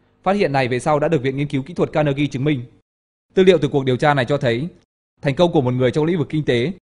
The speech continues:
có mười lăm phần trăm từ trí lực và kỹ thuật của bản thân người đó. Tám mươi lăm phần trăm còn lại là do sự giao tiếp, năng lực biểu đạt ý kiến và kích thích sự nhiệt tình của người khác. Vài năm trước, mỗi kỳ giảng cho Hiệp hội Công trình sư Philadelphia,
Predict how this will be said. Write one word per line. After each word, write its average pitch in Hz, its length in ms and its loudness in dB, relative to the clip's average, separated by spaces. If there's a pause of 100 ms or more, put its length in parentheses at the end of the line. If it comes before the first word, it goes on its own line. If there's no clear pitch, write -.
(160)
có 143 60 2
mười 170 140 4
lăm 156 140 4
phần 139 120 -2
trăm 147 240 2
từ 123 80 -2
trí 127 140 -4
lực 170 160 0
và 113 80 -2
kỹ 156 120 -10
thuật 156 220 -2
của 117 60 -8
bản 107 160 -2
thân 131 140 -6
người 123 100 -4
đó. 110 260 0 (380)
Tám 143 160 2
mươi 196 80 0
lăm 190 140 0
phần 151 120 -4
trăm 156 160 0
còn 127 140 0
lại 117 200 0 (200)
là 123 100 -2
do 139 120 2
sự 143 140 -2
giao 143 140 2
tiếp, 196 220 -2 (220)
năng 147 140 2
lực 139 120 2
biểu 120 140 0
đạt 113 160 0
ý 117 120 -6
kiến 127 260 0 (180)
và 120 100 0
kích 190 160 -2
thích 214 160 -6
sự 175 80 0
nhiệt 123 180 -4
tình 120 140 -2
của 101 80 -6
người 101 160 -4
khác. 165 240 -2 (1200)
Vài 143 160 4
năm 160 180 2
trước, 226 260 0
mỗi 190 140 -2
kỳ 170 120 0
giảng 117 200 2
cho 147 100 0
Hiệp 151 160 0
hội 135 120 0
Công 156 160 -2
trình 143 160 -4
sư 160 200 0
Philadelphia, 147 640 2